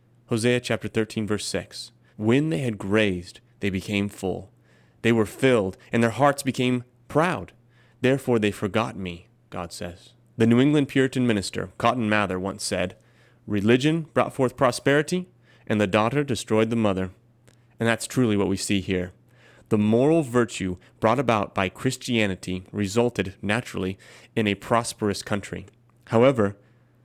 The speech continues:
Americans, as happens time and time again, idolized the prosperity and indulged themselves in it. In the words of Hosea,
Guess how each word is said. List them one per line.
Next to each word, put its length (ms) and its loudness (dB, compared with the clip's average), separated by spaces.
Americans, 840 0
as 180 -2
happens 540 -4
time 360 -2
and 80 -4
time 200 -4
again, 380 -2
idolized 680 0
the 60 -6
prosperity 800 -6
and 120 0
indulged 540 2
themselves 460 -2
in 120 -4
it. 180 -14
In 80 0
the 80 4
words 240 2
of 100 -2
Hosea, 540 2